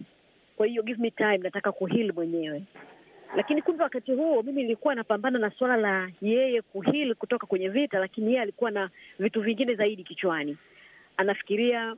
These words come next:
miaka yake ya shule kwamba itapotea. Ana-, alikuwa anafikiria hataki kuwa, career yake ilikuwa ndi-, anataka kubaki kuwa daktari. Kwa hiyo alikuwa anaona kama labda tutafikiria abadilishe kozi, aanze asome kitu kingine. Kwa hivyo alikuwa na vitu vingi vinamsumbua kichwani.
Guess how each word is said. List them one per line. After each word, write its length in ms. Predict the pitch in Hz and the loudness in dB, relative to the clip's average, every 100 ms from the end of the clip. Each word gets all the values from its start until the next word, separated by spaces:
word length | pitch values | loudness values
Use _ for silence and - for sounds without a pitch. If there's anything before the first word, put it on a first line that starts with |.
| _ - | _ -6
miaka 340 | 196 196 - 202 | -2 -2 0 0
yake 220 | 220 208 | 2 0
ya 100 | 190 | 0
shule 340 | - 240 220 | 0 2 2
kwamba 200 | 226 202 | 0 -4
itapotea. 720 | 196 175 190 233 233 226 220 - - - - - - | -4 -4 -2 0 0 -2 -6 -14 -20 -20 -20 -16 -2
Ana-, 220 | 190 196 | 2 4
alikuwa 220 | 185 190 | 2 2
anafikiria 500 | 196 185 - 196 226 | 0 -2 -4 0 0
hataki 320 | 196 - 226 220 | 0 -8 -6 -6
kuwa, 400 | - 220 202 - | 0 0 0 -4
career 340 | - 208 220 220 | 2 4 4 2
yake 200 | 240 220 | 0 -2
ilikuwa 220 | 196 220 | 0 -2
ndi-, 120 | 196 - | 0 0
anataka 360 | 180 214 202 | 0 0 -2
kubaki 340 | - 208 202 202 | 0 0 0 0
kuwa 160 | 202 | 0
daktari. 580 | 190 180 208 196 160 156 _ _ _ _ - - | 0 0 4 4 4 -4 _ _ _ _ -20 -2
Kwa 100 | 208 | 2
hiyo 480 | 226 247 226 214 202 _ - - _ _ - | 2 2 0 -2 -6 _ -20 -20 _ _ 0
alikuwa 260 | 202 - | 4 2
anaona 220 | 226 226 | 0 -2
kama 240 | 226 233 233 | -2 2 4
labda 220 | 226 220 | 4 2
tutafikiria 640 | - 208 - - 202 233 196 | -2 -8 -6 -2 2 2 2
abadilishe 520 | 185 190 220 - 202 | -2 -2 -4 -2 -2
kozi, 480 | - 233 240 208 202 | 0 0 0 2 0
aanze 300 | 202 220 196 | 0 0 -2
asome 240 | 233 220 | 0 -2
kitu 180 | - 226 | -2 -6
kingine. 600 | 214 190 214 240 226 226 - - - | -2 0 2 2 0 -4 -12 -16 0
Kwa 120 | 220 | 2
hivyo 140 | 233 247 | 2 0
alikuwa 320 | 214 262 240 | -2 -4 -2
na 100 | 208 | -4
vitu 220 | 202 240 | -4 -2
vingi 240 | 233 320 240 | 0 0 0
vinamsumbua 540 | 190 185 - 185 196 | 0 0 -2 0 0
kichwani. 440 | - - 165 143 | -2 -4 -4 -4